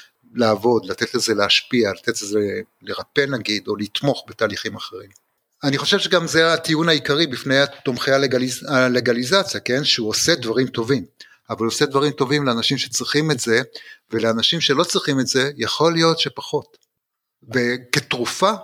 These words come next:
באמת זה משהו שהוא מאוד מוזר, אה, זה חיה אחרת, אם אפשר להגיד זה ככה, כי קנאביס מכיל משהו כמו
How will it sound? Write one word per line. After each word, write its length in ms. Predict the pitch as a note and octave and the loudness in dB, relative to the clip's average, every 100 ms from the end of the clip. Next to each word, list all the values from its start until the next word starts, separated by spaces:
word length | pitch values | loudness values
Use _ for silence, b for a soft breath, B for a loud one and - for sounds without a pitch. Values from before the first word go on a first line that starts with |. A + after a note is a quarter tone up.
| - _ _ | -14 _ _
באמת 380 | C3+ C3 C3+ E3 | -2 0 2 0
זה 100 | C3+ | 0
משהו 280 | B2+ C#3 F3+ | -2 0 2
שהוא 220 | - D3 | 2 2
מאוד 280 | C3 B2 C#3+ | 2 2 2
מוזר, 460 | D3+ C#3+ F3+ B2 F2+ - - | 0 2 2 0 -8 -16 -14
אה, 340 | A2+ A2+ A2 A2 - A#2 - A2 - | -8 -6 -6 -6 -10 -18 -20 -14 -4
זה 80 | |
חיה 300 | - C3+ C3+ | 0 2 4
אחרת, 520 | C3+ - C3 A#2 F#2+ G#2+ | 2 2 0 0 -4 -12
אם 60 | |
אפשר 220 | G2 A#2 | -6 -4
להגיד 280 | G#2+ A2 G#2+ | -4 -4 -6
זה 100 | G2+ | -8
ככה, 340 | - A2 - - B B B B | -6 -6 -6 -12 B B B B
כי 100 | - | -8
קנאביס 680 | - C3 D3+ D#3+ E3+ - - | -2 2 2 2 0 0 -2
מכיל 500 | B2+ - D3 D3+ D#3 | -4 0 2 2 2
משהו 360 | C3+ C3+ - C#3+ | 0 0 0 -4
כמו 460 | C3+ C3+ C#3 C#3 | -2 2 2 2